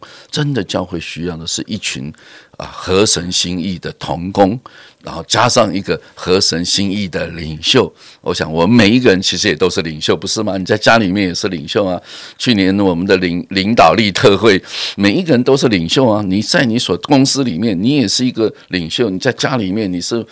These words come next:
父母亲，你也是领袖啊。我想我们都是团队的一个侍奉，你的家是一个团队，你跟你妻子是一个团队，教会是一个团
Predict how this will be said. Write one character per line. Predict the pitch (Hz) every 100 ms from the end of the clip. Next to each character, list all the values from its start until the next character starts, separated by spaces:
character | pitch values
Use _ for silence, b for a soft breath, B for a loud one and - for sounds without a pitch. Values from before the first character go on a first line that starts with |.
| b
父 | -
母 | 127 85
亲， | 80 117
你 | 127
也 | 120
是 | 104 107
领 | 87 85
袖 | 127 117 - B B B B
啊。 | 78
我 | 87
想 | 98 92 - b b
我 | 87
们 | 85 95 -
都 | 123
是 | 131 135 92 - _ _ _ _ - -
团 | - 82
队 | 95 82
的 | 69
一 | -
个 | 82 85
侍 | - 92
奉， | 78 78 71
你 | 76
的 | 85
家 | - 98 104
是 | -
一 |
个 | 80 67
团 | - -
队， | 65 78 - b
你 | - 85
跟 | 117
你 | 101
妻 | - -
子 | - -
是 | 67 87
一 |
个 | 73
团 | 65 - 69
队， | - 76 b b
教 | 156 104
会 | - 87
是 | -
一 | 80
个 | -
团 | -